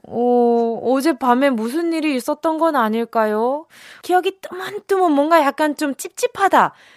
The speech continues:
하시면 "자기야, 어제 내가 무슨 일, 너 무슨 일, 어제 무슨 일 있었어?" 라고 한번 물어보셔야 되는 거 아닌가 싶기도 해요. 네, 아무튼 일구팔일 님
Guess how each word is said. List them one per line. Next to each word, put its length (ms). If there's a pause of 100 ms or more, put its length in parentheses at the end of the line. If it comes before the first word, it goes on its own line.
(120)
하시면 680 (960)
"자기야, 320
어제 240
내가 600 (220)
무슨 380
일, 260 (500)
너 240
무슨 320
일, 120
어제 220
무슨 320
일 100
있었어?" 580
라고 300
한번 420 (380)
물어보셔야 600
되는 240
거 80
아닌가 400
싶기도 460
해요. 560 (440)
네, 100
아무튼 380
일구팔일 680
님 320